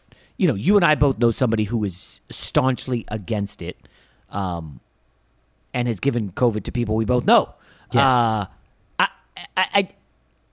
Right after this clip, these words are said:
Speaker 1: I, from the story that you've heard i-, of this person, and I should really not have brought this up,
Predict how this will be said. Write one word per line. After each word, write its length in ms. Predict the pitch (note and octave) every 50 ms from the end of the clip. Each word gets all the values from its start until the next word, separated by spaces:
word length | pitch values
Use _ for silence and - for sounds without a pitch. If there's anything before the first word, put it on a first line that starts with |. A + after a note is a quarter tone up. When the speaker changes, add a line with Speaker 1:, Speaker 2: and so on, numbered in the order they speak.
| _ _ _ _ _ _ _ _ _ _ _ _ _ -
Speaker 1:
I, 40 | F#3
from 320 | - - - A3+ A#3+ A3 G#3
the 100 | G3 F#3
story 440 | - - - B3 C4 C4+ B3+ A#3+
that 160 | F#3+ F3+ D#3+ C3
you've 320 | C#3+ D3+ F3+ G#3+ G3+ D3
heard 280 | C#3+ D#3 D#3 C#3+ C3+ B2+
i-, 180 | G2 B2 C3
of 180 | B2 A#2+ B2 A#2+
this 160 | C3+ B2+ -
person, 380 | - - A2 G2 - - B2 - _ _ _ _ _ _ _ _ _ _ _ _ -
and 100 | - A#2+
I 60 | A#2
should 260 | A2 - C3 B2 A2 G2+
really 200 | A2 G#2 G2 F#2
not 160 | F#2 F#2 F2
have 80 | E2
brought 160 | - E2 D#2 -
this 160 | D#2+ - -
up, 140 | C#2+ C#2